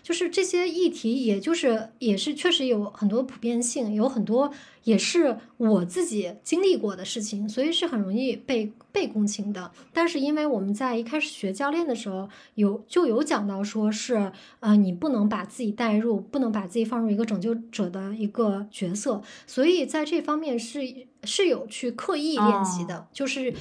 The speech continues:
Speaker 1: 呃，每一次让自己保持一个，就是清空的一个状态，就是来，来，来听客户说，说什么。然后包括说，其实我前面也，也有提到说嘛，教练你不要用自己的经验想当然，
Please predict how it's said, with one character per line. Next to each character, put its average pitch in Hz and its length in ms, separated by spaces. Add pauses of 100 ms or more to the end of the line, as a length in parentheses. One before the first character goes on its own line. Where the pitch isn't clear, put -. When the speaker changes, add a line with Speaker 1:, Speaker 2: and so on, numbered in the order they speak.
(220)
Speaker 1:
呃， 220 140
每 208 180
一 190 60
次 269 240
让 262 220
自 285 160
己 220 160
保 202 200
持 208 220
一 247 120
个， 220 400 (380)
就 254 160
是 220 180
清 339 220
空 403 180
的 370 80
一 233 40
个 208 100
状 277 200
态， 214 300 (240)
就 285 160
是 247 200
来， 226 320 (200)
来， 233 220
来 240 200
听 339 280
客 320 180
户 277 300
说， - 340
说 294 200
什 277 140
么。 202 220
然 226 140
后 262 80
包 339 180
括 349 160
说， 247 160
其 226 160
实 233 80
我 240 120
前 208 160
面 233 220 (240)
也， 214 160
也 214 280
有 226 140
提 - 180
到 226 200
说 220 200
嘛， 208 180 (240)
教 294 160
练 285 220
你 202 80
不 214 120
要 233 160
用 254 200
自 233 80
己 262 100
的 202 100
经 247 240
验 202 280
想 180 260
当 240 160
然， 214 360